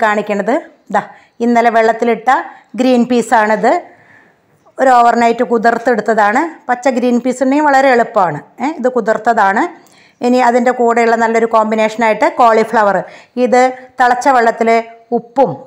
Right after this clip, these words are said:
കല്ലുപ്പും അതുപോലെ മഞ്ഞൾപ്പൊടി ഇട്ട് വെച്ചിരിക്കുന്നതാണ്. കാരണം അതിൽ വല്ല പുഴു അഴുക്കൊക്കെ ഉണ്ടെങ്കിൽ പോവാനായിട്ട്. ഇനി നമ്മൾക്ക് ഇത് ഒരു കുക്കറിലേക്ക് ഇട്ട് കൊടുക്കാം. ഉം. കുക്കറിലാണ് ഇത്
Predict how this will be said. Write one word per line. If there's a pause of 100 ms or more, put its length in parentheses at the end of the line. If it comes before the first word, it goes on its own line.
(140)
കല്ലുപ്പും
അതുപോലെ
മഞ്ഞൾപ്പൊടി
ഇട്ട്
വെച്ചിരിക്കുന്നതാണ്. (140)
കാരണം (320)
അതിൽ
വല്ല
പുഴു (120)
അഴുക്കൊക്കെ
ഉണ്ടെങ്കിൽ (300)
പോവാനായിട്ട്. (520)
ഇനി
നമ്മൾക്ക് (400)
ഇത് (760)
ഒരു
കുക്കറിലേക്ക് (320)
ഇട്ട്
കൊടുക്കാം. (400)
ഉം. (520)
കുക്കറിലാണ്
ഇത്